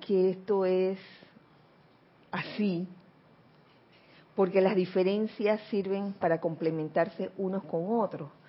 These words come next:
y para un empeño grupal, ya sea de tipo laboral, o tipo de estudios, o tipo espiritual, eso sirve. El hecho de que seamos diferentes, porque lo que no tienes tú,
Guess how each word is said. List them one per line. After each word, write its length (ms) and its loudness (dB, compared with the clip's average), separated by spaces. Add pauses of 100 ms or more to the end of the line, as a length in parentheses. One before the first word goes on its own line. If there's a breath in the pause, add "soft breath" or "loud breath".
(340 loud breath)
y 100 -4
para 220 8
un 120 6
empeño 520 6
grupal, 640 4
ya 160 4 (100)
sea 220 6
de 120 4
tipo 300 0
laboral, 840 8
o 140 0
tipo 340 -2
de 80 0
estudios, 720 -2
o 100 -4
tipo 320 -2
espiritual, 720 -2 (480)
eso 240 6
sirve. 540 -2 (500 soft breath)
El 200 4
hecho 180 6
de 140 6
que 120 0
seamos 320 2
diferentes, 680 2
porque 280 -2
lo 140 4
que 80 2
no 140 4
tienes 360 4
tú, 180 0